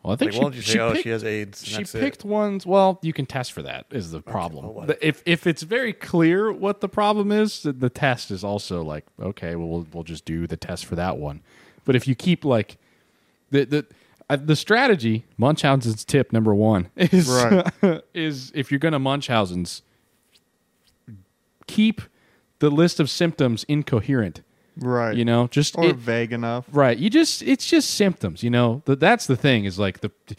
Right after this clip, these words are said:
Speaker 1: you don't care what it is as long as you just keep inducing all of these random symptoms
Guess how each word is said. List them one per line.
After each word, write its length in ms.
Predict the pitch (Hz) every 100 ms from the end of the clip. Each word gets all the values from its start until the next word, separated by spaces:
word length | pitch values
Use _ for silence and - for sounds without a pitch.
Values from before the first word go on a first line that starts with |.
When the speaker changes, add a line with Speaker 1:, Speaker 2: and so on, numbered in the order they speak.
| _ _ _ _ _
Speaker 1:
you 80 | 180
don't 160 | 226 -
care 240 | 185 185
what 200 | 151 143
it 100 | 110
is 340 | 110 131 123
as 100 | 101
long 180 | 113 120
as 140 | 113 101
you 260 | 113 110
just 260 | 107 107 -
keep 420 | - - 131 - -
inducing 720 | 110 95 104 101 107 92 87
all 220 | 90 101
of 100 | 98
these 340 | 95 98 - -
random 380 | 98 101 101 92
symptoms 680 | - 104 - 90 82 _